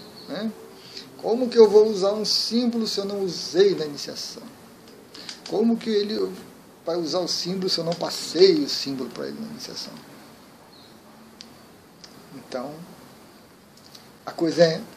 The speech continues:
complexa, porque a nossa mente ainda é muito complexa. Ainda é cheia de necessidades, de vontades, de quereres, tanto do mestre quanto do iniciado. E essa simplicidade de um ritual onde o mestre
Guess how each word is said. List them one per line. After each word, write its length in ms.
complexa, 800
porque 160
a 60
nossa 260
mente 320
ainda 300
é 20
muito 240
complexa. 640
Ainda 240
é 40
cheia 260
de 100
necessidades, 880
de 80
vontades, 720
de 120
quereres, 540
tanto 260
do 100
mestre 400
quanto 240
do 100
iniciado. 400
E 100
essa 180
simplicidade 1160
de 80
um 60
ritual 640
onde 440
o 60
mestre 440